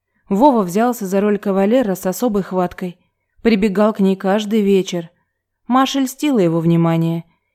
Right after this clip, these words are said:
и не в ее характере было предаваться меланхоличным страданиям каждый час своей жизни,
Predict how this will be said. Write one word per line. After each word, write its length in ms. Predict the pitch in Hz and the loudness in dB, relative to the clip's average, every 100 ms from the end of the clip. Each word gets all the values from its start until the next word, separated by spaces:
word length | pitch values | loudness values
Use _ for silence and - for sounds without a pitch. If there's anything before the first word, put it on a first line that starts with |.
| _ | _
и 40 | 196 | 4
не 140 | 196 | 6
в 80 | 190 | 6
ее 180 | 208 240 | 2 0
характере 560 | 254 208 185 185 175 170 | 0 0 0 -2 -4 -2
было 240 | 175 175 | -2 -2
предаваться 580 | 180 175 175 196 240 180 | -2 -2 -2 -4 -4 -2
меланхоличным 800 | 180 180 180 185 190 208 - 190 | 0 2 0 -2 -2 -2 -2 -2
страданиям 640 | 190 208 196 180 170 165 | -2 -4 -2 0 -2 -2
каждый 380 | 165 180 165 170 | -2 -2 -2 -6
час 200 | - 220 | -6 -8
своей 320 | - 175 175 | -4 -2 0
жизни, 460 | 170 175 165 165 | 0 0 0 -2